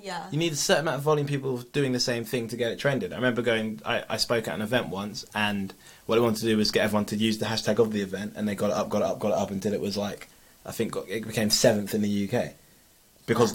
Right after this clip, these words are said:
Speaker 2: they just told us all there, like, "Let's just keep using this hashtag, keep using this hashtag."
Speaker 1: Yeah, and then it starts showing up on, like, random people's Twitter, and then they've seen it, so now they
Speaker 2: Mm-hmm.
Speaker 1: might go and hashtag it or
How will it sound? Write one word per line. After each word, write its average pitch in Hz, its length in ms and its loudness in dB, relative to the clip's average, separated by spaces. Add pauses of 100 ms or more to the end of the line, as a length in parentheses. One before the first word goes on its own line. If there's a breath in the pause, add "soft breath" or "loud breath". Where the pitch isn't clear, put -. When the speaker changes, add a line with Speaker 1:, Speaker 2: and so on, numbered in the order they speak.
Speaker 2:
they 110 40 6
just - 200 -2
told 117 140 4
us 107 120 0
all 95 320 2
there, 92 280 -2
like, 98 240 -8
"Let's 110 160 -2
just - 180 -2
keep 104 180 -2
using 101 200 -2
this 101 120 0
hashtag, 101 360 -4
keep 113 160 -4
using 101 160 -2
this 101 120 -4
hashtag." 117 220 -2
Speaker 1:
Yeah, 185 240 -6
and 214 140 0
then 233 80 2
it 233 100 0
starts 226 260 -2
showing 208 300 -2
up 202 240 2
on, 185 460 -2
like, 175 200 -2
random 190 440 2
people's 190 520 -8
Twitter, - 440 -6 (100)
and 196 120 -2
then 185 120 -2
they've 196 240 2
seen 175 320 -4
it, 147 180 -4
so 202 100 -8
now 175 140 -2
they 190 200 2
Speaker 2:
Mm-hmm. 190 100 6
Speaker 1:
might 180 220 2
go 185 80 -4
and 170 200 -6
hashtag 175 460 -6
it - 80 -6
or 170 300 -4